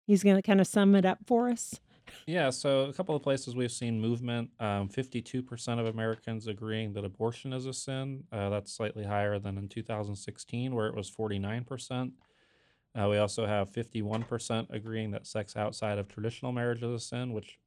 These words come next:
Speaker 2: um, forty-nine years, uh, uh, two years, yeah, forty-nine years ago, we weren't asking that.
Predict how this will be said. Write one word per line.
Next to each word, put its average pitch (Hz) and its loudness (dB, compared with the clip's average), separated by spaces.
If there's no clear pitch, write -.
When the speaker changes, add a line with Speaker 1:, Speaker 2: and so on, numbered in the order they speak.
Speaker 2:
um, 95 -4
forty-nine 107 -2
years, 110 -6
uh, - -10
uh, 101 0
two 120 -4
years, 131 2
yeah, 104 -4
forty-nine 117 0
years 113 -2
ago, 110 0
we 104 0
weren't 104 -2
asking 104 -6
that. 113 -4